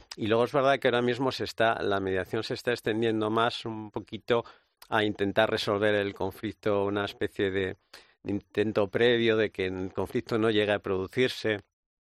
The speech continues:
a intentar también un impulso de la negociación colectiva en, en casos de, de negociación, simplemente entre empresas o en sectores concretos, para que no llegue,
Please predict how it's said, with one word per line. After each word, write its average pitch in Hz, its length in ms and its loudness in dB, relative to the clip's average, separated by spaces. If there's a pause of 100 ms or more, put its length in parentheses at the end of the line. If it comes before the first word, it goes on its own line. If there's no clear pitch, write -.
(300)
a 104 220 -2
intentar 101 560 0
también 110 400 2
un 110 100 2
impulso 107 480 -2
de 107 60 0
la 107 80 2
negociación 101 840 -2
colectiva 98 800 0
en, 90 180 -4
en 80 120 -8
casos 90 340 -12
de, 90 220 -2 (400)
de - 340 -10
negociación, 92 500 0
simplemente 98 420 2
entre 98 220 2
empresas 104 480 0
o 101 60 0
en 92 100 -2
sectores 101 460 -2
concretos, 113 540 -2
para 98 240 0
que 92 180 -2
no 101 120 0
llegue, 104 300 0